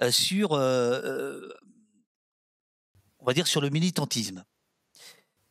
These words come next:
Dès les premières réunions de notre collectif, je l'ouvrais pas trop, j'observais. Beaucoup de militants se connaissaient depuis longtemps. Ça leur arrivait de se lancer des piques et de se prendre la tête pour des histoires d'ego comme si on n'était pas là. » On,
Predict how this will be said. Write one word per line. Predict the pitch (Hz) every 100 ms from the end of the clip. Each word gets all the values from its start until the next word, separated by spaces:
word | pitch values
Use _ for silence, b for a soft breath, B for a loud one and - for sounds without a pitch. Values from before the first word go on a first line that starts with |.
| _
Dès | 127 240
les | 202
premières | 196 196 175
réunions | 170 139 131 123
de | 110
notre | 104
collectif, | - 135 - 180 190 - -
je | 120 143
l'ouvrais | 156 139 160
pas | 127
trop, | - 117
j'observais. | 107 131 - 135 110 104 101 _ _ -
Beaucoup | 123 151 190
de | 139
militants | 135 131 180
se | 185 147
connaissaient | 143 127 - 143
depuis | 131 143
longtemps. | 135 123 110 98
Ça | - 104
leur | 101
arrivait | 107 117 123
de | 139
se | 120
lancer | 107 - 113
des | 113
piques | - 208 - B B B 180
et |
de | 190
se | 180 202
prendre | - 220 202
la | 165
tête | - 160 -
pour | 127
des | 120 127 151
histoires | - 170 120
d'ego | 113 135 113 165 190
comme | 135 117
si | - 190
on | 139
n'était | 143 - 190
pas | - 110
là. » | 101 - _ _ _ _ _ _ -
On, | 131